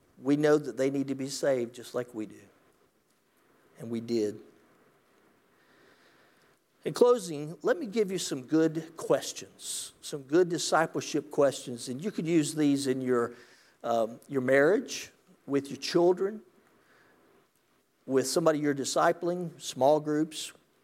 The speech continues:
How are you doing in your speech? Just talk to somebody about, you know, how are you doing in your speech? Are you honoring God? Are you staying away from profanity? Are you building up people? These are things to practice.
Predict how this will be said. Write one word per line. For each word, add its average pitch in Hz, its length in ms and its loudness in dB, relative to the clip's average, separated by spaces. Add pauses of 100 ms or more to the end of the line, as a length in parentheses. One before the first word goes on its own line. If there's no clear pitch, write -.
(1040)
How 220 180 4
are 262 60 4
you 220 140 -2
doing 180 380 2
in 156 120 -6
your 139 100 -6
speech? - 640 -12 (360)
Just - 160 -14
talk 294 240 0
to - 40 -14
somebody 151 300 2
about, 131 220 -2
you 170 60 -6
know, 147 80 0
how 233 280 0
are 285 80 0
you 196 140 -2
doing 165 340 2
in 143 100 -6
your 131 100 -8
speech? - 580 -6 (760)
Are 170 120 6
you 175 120 0
honoring 170 360 2
God? 160 280 4
Are 175 40 2
you 123 100 -2
staying 139 280 0
away 143 180 4
from 135 220 -8
profanity? 190 840 -2 (480)
Are 127 100 2
you 120 100 0
building 156 440 2
up 160 160 -2
people? 185 460 -2
These 165 220 -2
are 135 40 -6
things 143 240 -4
to - 80 -14
practice. - 720 -4